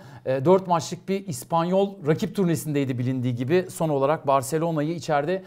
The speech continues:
iyi bir oyun. Gerçi o da kendi içerisinde birçok hikayeyi barındıran bir karşılaşmaydı. E, çok üstün başlayan, kırk on beşlik bir üstünlük, çok dominant başlayan bir Fenerbahçe vardı. Sonrasında, e, İspanyollar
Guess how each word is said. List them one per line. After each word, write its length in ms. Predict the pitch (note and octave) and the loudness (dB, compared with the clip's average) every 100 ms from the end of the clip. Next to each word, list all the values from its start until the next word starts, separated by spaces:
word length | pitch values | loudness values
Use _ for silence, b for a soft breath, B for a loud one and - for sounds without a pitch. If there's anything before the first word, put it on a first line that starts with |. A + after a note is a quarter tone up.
| B D#3+ C#3 - | B -20 -8 0
iyi 200 | F#3+ G3+ | 2 6
bir 60 | |
oyun. 420 | A3+ G3 G#3 A#3+ - B B - | 8 8 4 -4 -14 B B 4
Gerçi 280 | F3 F3+ F#3+ | 4 6 4
o 60 | |
da 80 | F3+ | 4
kendi 280 | F3+ F3+ F3+ | 4 2 2
içerisinde 400 | - E3 - E3 | 2 2 2 -4
birçok 220 | - D3+ | -2 -4
hikayeyi 400 | - E3+ D#3 D3+ | 0 4 4 6
barındıran 460 | D#3 D3+ D3 D3 C#3 | 6 6 4 4 4
bir 60 | |
karşılaşmaydı. 840 | C3 C3+ B2+ C3 C3 C3 B2 D#3+ F3 b b b b _ | 0 0 0 -4 -4 -4 -2 -2 -4 b b b b _
E, 400 | - C3+ C3+ C3+ - _ _ | -6 -4 -4 -6 -10 _ _
çok 320 | - F3+ F3+ - | 2 2 2 -4
üstün 340 | D#3+ - G#3 F#3+ | -4 -2 0 4
başlayan, 420 | E3+ - F3+ E3+ | 4 4 -2 2
kırk 240 | G3+ F#3 | 0 4
on 140 | F#3+ F3 | 2 4
beşlik 360 | E3+ - D#3 | 2 -2 -8
bir 60 | F#3 | -6
üstünlük, 360 | - F3 F3+ F3+ | -6 -4 -4 0
çok 200 | G3 D#3 | 0 0
dominant 380 | G3 G3+ G#3 - B B B D#3 | -2 -2 -4 -10 B B B 2
başlayan 400 | D#3+ - G#3 G#3+ | 2 2 -2 0
bir 60 | |
Fenerbahçe 580 | G#3 G3+ G3+ G3 F#3+ A3 | 0 2 2 2 0 4
vardı. 440 | G3+ G3+ G#3 G#3+ G#3+ B B B | 4 4 4 0 -2 B B B
Sonrasında, 840 | - A3 C#4 - B3+ B3 B3 B3 B B B | 4 6 6 4 4 6 6 2 B B B
e, 160 | D#3+ F3+ | 4 4
İspanyollar 840 | G3 - G#3+ A3 A3 A3 A#3 A3+ | 2 4 6 8 8 10 8 8